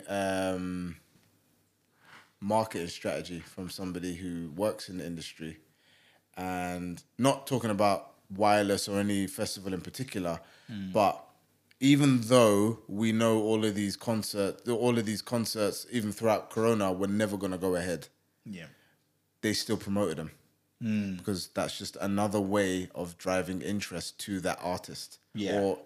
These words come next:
Speaker 1: in Wireless's case, or in a concert's case, to those artists that are out. 'Cause what they do notice is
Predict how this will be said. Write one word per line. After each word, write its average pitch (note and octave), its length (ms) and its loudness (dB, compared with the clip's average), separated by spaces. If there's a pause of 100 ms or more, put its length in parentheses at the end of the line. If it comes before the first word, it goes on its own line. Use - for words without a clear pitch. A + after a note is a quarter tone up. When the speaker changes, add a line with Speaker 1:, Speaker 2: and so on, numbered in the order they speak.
Speaker 1:
in F#2+ 260 -4
Wireless's F#2+ 480 0
case, F#2+ 200 -4
or F#2 120 -4
in F2+ 80 -4
a F2 40 -8
concert's G2+ 380 -4
case, F#2 240 -4 (320)
to A2 140 -2
those G2 220 0
artists F2+ 360 0
that D#2 100 -6
are G2 100 4
out. - 100 -6 (180)
'Cause A2 140 -4
what A#2 160 4
they A2 100 2
do B2+ 240 6
notice F#2 320 2
is E2+ 100 -12